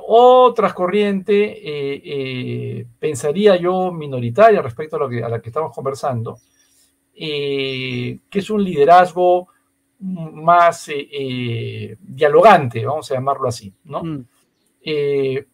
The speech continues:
Speaker 1: pero creo que en el interior del país,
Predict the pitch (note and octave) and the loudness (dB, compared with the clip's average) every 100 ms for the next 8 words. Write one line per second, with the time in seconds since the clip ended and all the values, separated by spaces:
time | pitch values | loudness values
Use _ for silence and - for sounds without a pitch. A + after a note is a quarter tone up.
0 | _ F3+ E3 D#3+ A#3+ C4+ A3 F3+ D3 C#3 | _ 0 2 2 0 0 2 2 -2 -6
1 | B2+ C3+ C#3 G#3 A3 G#3 E3 C3+ C#3 E3 | -4 -4 0 4 4 4 0 -2 -2 -6
2 | F#3+ - - | -12 -12 -20